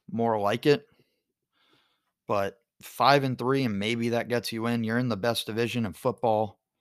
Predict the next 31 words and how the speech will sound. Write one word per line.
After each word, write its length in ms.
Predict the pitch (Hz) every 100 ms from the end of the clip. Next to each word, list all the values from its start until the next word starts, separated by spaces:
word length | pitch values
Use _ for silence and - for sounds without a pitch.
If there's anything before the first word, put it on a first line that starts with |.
| _ _ _ _ _ _ _ _ _ _ _ _ -
The 120 | 107
Jets 560 | 92 107 127 - - - _ _ _ _ _
are 80 | 117
six 340 | - 123 - 120
and 120 | 107
three. 440 | 117 113 110 104 _ _ _ _
The 80 | 92
Dolphins, 760 | 101 117 120 123 117 113 107
who 180 | - 104
have 220 | 104 104
Tua 300 | - 139 127
now, 380 | 120 117 110 107 _ _ _ _ _ - -
Tua 240 | 120 110
back, 400 | 95 117 127 123 _ _
six 360 | - 127 - 117
and 100 | 101
three. 380 | 117 113 113 - _ _ _ -
That 220 | 107 127 120
offense 640 | 117 - 113 107 - - _ _ _ _
is 160 | 107 95
the 100 | 107
most 280 | 113 107 -
dynamic 500 | 107 104 110 107 104
in 100 | 98
football, 440 | - 113 123 107
probably. 680 | 95 113 104 101 98 107 101 _ -
I 80 | 107
don't 120 | 110
know 140 | 107
who 220 | 107 113
other 360 | 110 107 107 101